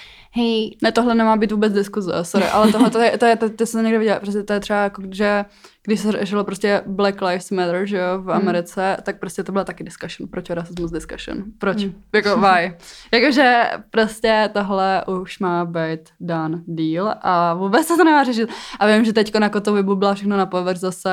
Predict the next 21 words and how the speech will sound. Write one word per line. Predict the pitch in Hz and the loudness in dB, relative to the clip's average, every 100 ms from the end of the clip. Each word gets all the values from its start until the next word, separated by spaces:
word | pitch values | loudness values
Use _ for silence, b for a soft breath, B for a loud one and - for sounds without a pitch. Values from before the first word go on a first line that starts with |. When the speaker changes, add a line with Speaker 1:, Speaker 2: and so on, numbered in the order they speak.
| 190 196 | 0 2
Speaker 1:
Hmm. | 214 | 2
Speaker 2:
budem | 208 202 | 2 0
se | 202 190 | -2 -2
se | 190 | -4
sebou | 196 190 | -4 -2
hádat | 196 190 190 190 | 0 0 0 -4
ještě | 185 | -4
i | 180 | -4
ty | 185 | -2
lidi, | 190 185 | -2 -2
prostě, | 180 170 170 | -4 -12 -8
co | 196 | -4
volili | 185 180 180 175 | -2 -2 -2 -2
jako | 175 185 | -2 -4
ty | 190 | -6
dvě | 196 196 | -4 -2
koalice, | 180 170 165 175 170 | -2 -2 -2 -6 -2
že | 175 | 2
Speaker 1:
Jo, | |
Speaker 2:
jo? | 202 202 | 2 2
Speaker 1:
to, | 196 | -4